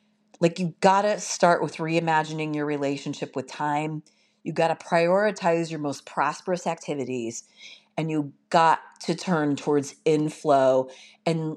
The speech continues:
limit outflow, right? And, and, like, time isn't this thing to be conquered, but embraced, because it's a partner in your journey to financial prosperity and personal empowerment.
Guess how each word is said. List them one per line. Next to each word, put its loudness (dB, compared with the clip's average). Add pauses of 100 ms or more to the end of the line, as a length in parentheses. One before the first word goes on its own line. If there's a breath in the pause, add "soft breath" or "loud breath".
limit 0 (360)
outflow, 0 (400)
right? 2 (640)
And, 2 (260)
and, 4
like, 2 (140)
time -2
isn't 0
this -4
thing 0
to -2
be -2
conquered, 2 (340 soft breath)
but 4
embraced, 0
because -2
it's 0
a 2
partner -4
in -4
your -4
journey -4 (460 soft breath)
to -6
financial 0
prosperity -2
and -4
personal -6 (100)
empowerment. -8